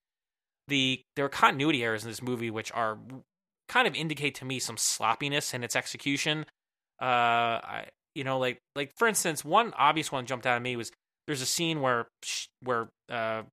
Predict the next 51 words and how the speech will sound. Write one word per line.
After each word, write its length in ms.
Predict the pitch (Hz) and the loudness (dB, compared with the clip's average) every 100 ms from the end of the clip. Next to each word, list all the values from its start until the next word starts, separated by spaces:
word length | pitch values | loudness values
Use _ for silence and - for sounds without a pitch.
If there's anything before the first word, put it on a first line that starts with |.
| - | -2
Carol 180 | 151 139 | 2 4
Danvers 300 | 135 135 117 | 4 2 -4
is 120 | 107 | -8
still 280 | - 160 143 | -2 2 2
in 80 | |
her, 120 | 123 104 _ | 2 -2 _
her 120 | - 120 | -12 -8
uniform, 480 | 123 135 123 110 | -4 -2 -2 -4
like 160 | 107 107 | -6 -10
the 80 | 113 | -10
green 380 | - 127 123 117 | -8 -6 -4 -6
uniform 320 | 120 - 117 | -6 -4 -4
you 80 | 104 | -6
see 120 | 120 | -8
in 60 | |
the 80 | 110 | -8
trailers, 340 | - 120 113 - _ _ _ _ _ 151 | -2 0 0 -6 _ _ _ _ _ -2
and 100 | 135 | 4
then, 280 | 131 127 113 _ _ _ - - | 4 2 -6 _ _ _ -20 -4
uh, 440 | 123 110 107 107 104 - | 2 4 4 2 -4 -8
she's 240 | - 131 | -8 -4
gonna 180 | 139 123 | 0 0
steal, 500 | - - 143 131 127 - _ _ | -2 0 2 2 0 -8 _ _
<laughs> 320 | - - - | -14 -6 -4
she's 140 | 123 170 | 0 2
gonna, 100 | 156 | 2
like, 100 | 123 | 2
steal 240 | - 147 | 2 2
micro-, 280 | 117 113 - | 2 0 0
uh, 340 | 117 107 120 107 _ - | 0 0 -2 -4 _ -8
a, 60 | 117 | -4
a 40 | |
motorcycle 580 | 110 127 127 135 151 143 | 0 0 2 0 -2 -6
in 60 | 120 | -6
order 120 | 113 | -6
to 60 | 110 | -4
get 220 | 113 - _ - | -4 -6 _ -6
to 80 | |
the 20 | 120 | -2
next 220 | 117 - | -4 -4
part 220 | - 117 | 0 0
of 40 | |
the 120 | 104 - | 0 2
plot, 300 | 120 127 - _ _ _ | 4 2 -4 _ _ _
<laughs> 420 | _ - 120 - | _ -6 -4 2
and, 180 | 226 170 - - - - - | 2 0 -4 -12 -16 -8 0
and 240 | 143 143 | 2 2
so 400 | - 151 143 131 - _ _ - | 4 6 8 4 0 _ _ -6
you 60 | |
see 300 | 151 - 269 | 0 4 6
her, 340 | 190 131 135 | 8 8 8